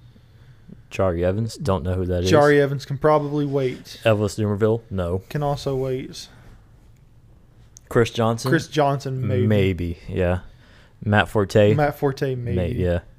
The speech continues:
Speaker 1: Cam
Speaker 2: Cam
Speaker 1: Chan-
Speaker 2: Chancellor, yes.
Speaker 1: yes. Carson Palmer.
Speaker 2: Carson Palmer, yes.
Speaker 1: Yeah, he'll sneak in.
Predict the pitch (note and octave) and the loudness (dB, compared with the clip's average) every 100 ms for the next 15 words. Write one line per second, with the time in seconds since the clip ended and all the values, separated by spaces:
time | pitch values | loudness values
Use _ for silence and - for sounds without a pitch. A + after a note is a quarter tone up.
0 | - - - - - - - - - - | -20 -20 -20 -20 -20 -20 -20 -20 -20 -20
1 | - - - - - _ _ _ - - | -20 -20 -20 -20 -20 _ _ _ -20 -20
2 | - - - - A2 F3 D#3+ G#2+ D#3+ D3 | -20 -20 -4 2 6 6 6 6 4 2
3 | D3 B2+ B2+ G2 F#2+ G#2 - - - - | 0 0 2 4 4 2 -8 -14 -2 4
4 | G#2+ - F#2 F#2+ E3 C#3+ G#2 C3 D3+ C#3 | 4 4 -2 2 4 4 4 0 0 0
5 | B2+ B2 B2 A#2+ A2+ G2+ F#2+ F2 G2 F#2 | -2 -6 -4 -4 -4 -2 0 0 -2 -4
6 | - F#2 F2 F2 F2 F2 | -4 -4 -4 -4 -4 -4